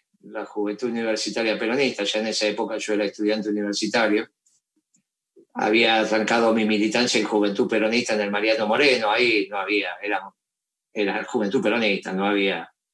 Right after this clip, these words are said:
Pero después cuando ya del setenta y tres, setenta y cuatro en la universidad,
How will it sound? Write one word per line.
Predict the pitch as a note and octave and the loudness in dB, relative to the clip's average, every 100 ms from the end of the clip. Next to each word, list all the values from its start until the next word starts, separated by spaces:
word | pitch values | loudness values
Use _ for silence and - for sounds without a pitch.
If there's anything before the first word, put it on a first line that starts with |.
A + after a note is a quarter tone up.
| _ _ _ _ | _ _ _ _
Pero | C#3+ D#3 | 2 4
después | D3 E3+ E3 | 4 2 2
cuando | E3 D3 C3+ B2 A2 F#2 | 2 4 4 4 0 -2
ya | - B2+ | -2 2
del | B2+ B2 | 2 0
setenta | A#2+ B2 B2 | -2 -2 -2
y | A#2 | 0
tres, | C#3 C3 | 2 2
setenta | - G#2 A2 G#2+ | -2 -6 -6 -6
y | |
cuatro | B2+ B2 A#2+ | -4 -4 -4
en | |
la | A2 | -8
universidad, | A2+ A2 A#2 - A#2 B2 C3 | -6 -6 -6 -6 -2 -2 -2